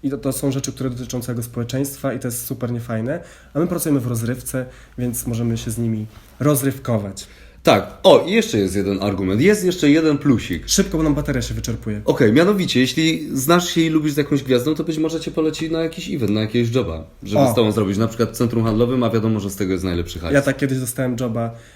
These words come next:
Speaker 1: bo mnie poleciła gwiazda.
Speaker 2: Ja też tak
Speaker 1: Chodziło o
Speaker 2: dostałem
Speaker 1: lakiery do
Speaker 2: kiedyś.
Speaker 1: paznokci, także słuchajcie, same plusy. Dobra, bateria nam się wyczerpuje, więc żeby to już, y, oszczędzić sobie, mm, wymieniania jej i różnych innych akcji,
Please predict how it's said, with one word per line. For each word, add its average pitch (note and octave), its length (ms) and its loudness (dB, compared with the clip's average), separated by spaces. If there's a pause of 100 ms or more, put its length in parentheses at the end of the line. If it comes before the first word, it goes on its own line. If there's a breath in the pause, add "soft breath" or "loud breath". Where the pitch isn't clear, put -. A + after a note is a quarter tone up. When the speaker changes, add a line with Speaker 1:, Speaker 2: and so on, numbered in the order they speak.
(140 loud breath)
Speaker 1:
bo B2 80 -4
mnie B2 120 -2
poleciła A#2 640 -4
gwiazda. A2 640 -6 (320 soft breath)
Speaker 2:
Ja G#2 100 0
też A2 120 -2
tak C#3 80 0
Speaker 1:
Chodziło C#3 160 2
o B2+ 40 2
Speaker 2:
dostałem B2+ 180 0
Speaker 1:
lakiery A#2 180 -2
do A2 80 -2
Speaker 2:
kiedyś. A#2 140 -4
Speaker 1:
paznokci, G#2+ 500 -8
także G#2+ 260 -6
słuchajcie, G#2+ 340 -8
same A#2 200 -6
plusy. G#2 340 -12 (360 loud breath)
Dobra, A#2 200 0
bateria D3 260 0
nam D3 120 2
się C3+ 100 -6
wyczerpuje, C#3+ 540 -2
więc C#3+ 160 -2
żeby C3+ 140 -4
to C3+ 100 -6
już, C3 300 -6
y, C3 220 -4
oszczędzić C3 360 -4
sobie, B2+ 340 -4
mm, A#2+ 460 -4
wymieniania C#3 520 2
jej C3 220 0
i C3+ 60 -2
różnych B2+ 280 -6
innych B2+ 220 -2
akcji, D3+ 520 -2